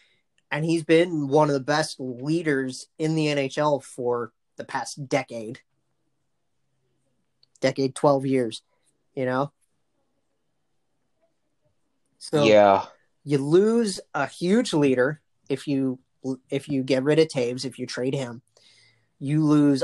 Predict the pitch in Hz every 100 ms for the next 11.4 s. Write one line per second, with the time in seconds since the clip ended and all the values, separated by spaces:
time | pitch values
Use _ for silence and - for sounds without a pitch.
0 | - 131 131 143 139 233 190 - - -
1 | 190 214 165 135 151 - - 151 185 185
2 | 143 135 131 131 156 156 _ _ _ _
3 | 147 147 139 139 143 135 131 123 - 131
4 | 127 113 185 202 147 165 160 _ _ _
5 | _ _ 151 143 147 147 151 156 160 165
6 | 170 151 165 147 - _ _ - 147 131
7 | 120 165 165 170 151 139 151 175 151 131
8 | 143 151 143 131 - _ _ _ _ _
9 | 127 139 135 147 127 127 160 151 - -
10 | 156 156 139 131 127 123 117 120 113 127
11 | 156 131 113